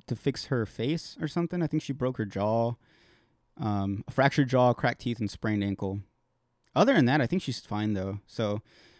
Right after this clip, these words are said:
I guess she's making a GoFundMe, whatever, dude, good for her. But you know what? And, oh, here's the video. Hold on. Where is it?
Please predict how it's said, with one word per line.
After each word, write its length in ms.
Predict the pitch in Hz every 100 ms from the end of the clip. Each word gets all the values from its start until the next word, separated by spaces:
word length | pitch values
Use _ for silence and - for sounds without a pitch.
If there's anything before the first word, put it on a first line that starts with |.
| _
I 40 | 156
guess 100 | 175
she's 100 | 190
making 160 | 185
a 60 | 165
GoFundMe, 600 | 139 131 123 120 120 120
whatever, 440 | 151 143 113 110
dude, 180 | 113 123
good 160 | 135 -
for 120 | 175
her. 260 | 107 107 113 _ - -
But 100 | 143
you 80 | 156
know 140 | 175
what? 240 | 180 185 -
And, 140 | 131
oh, 120 | 131
here's 180 | 117 123
the 80 | 107
video. 240 | 104 101
Hold 140 | 95 98
on. 180 | 104 110 - _ - _ _ _ _ _ _ _ _ _ _ _ _ _ _ _ _ _ _ _ _ _ _ _ _ _ _ _ _ _ _ _ _ _ _ _ _ _ _ _ 156
Where 180 | 120 104
is 140 | 151
it? 100 | -